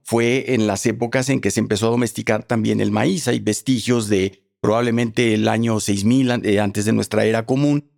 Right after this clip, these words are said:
este, en que, en que ya se ve que había, eh, esta domesticación. Esto que dice José Luis también es muy interesante, porque ahora con las técnicas químicas que tenemos para hacer análisis, podemos encontrar incluso trazas, ¿no? Como de la teobromina o la cafeína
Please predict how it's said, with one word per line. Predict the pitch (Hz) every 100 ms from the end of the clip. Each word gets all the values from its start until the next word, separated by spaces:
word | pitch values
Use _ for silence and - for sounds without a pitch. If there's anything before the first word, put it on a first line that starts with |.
| _ -
este, | 113 117 - 120 113 113
en | 104
que, | 113 98 110
en |
que | 104 107
ya | 120 120
se | 135
ve | 127 123 117
que | 120
había, | 107 113 113 113 80
eh, | 104 101 98
esta | 113 117
domesticación. | 113 113 120 123 180 185
Esto | 123 160
que | 151
dice | 156 151 156
José | 143 143 139
Luis | 135 -
también | 139
es | 131
muy | 135
interesante, | 131 135 127 190 180 135
porque | 107 - 110
ahora | 120 139 151 _ _ _
con | - 113
las | 107 -
técnicas | 139 143 156 151 139
químicas | - 160 151 127 107 104
que | 104
tenemos | 110 113 135 127
para | - 104 92
hacer | 98 123 131
análisis, | 143 147 135 120 120 131 - _ _ -
podemos | 113 120 127 143 147
encontrar | 127 113 107 123 135
incluso | 131 120 131 131 117
trazas, | 120 143 175 147 147
¿no? | 131 131
Como | - 104
de | 101
la | 95 95
teobromina | 101 98 104 135 151 131
o |
la | 113
cafeína | 110 101 107 127 131 127 _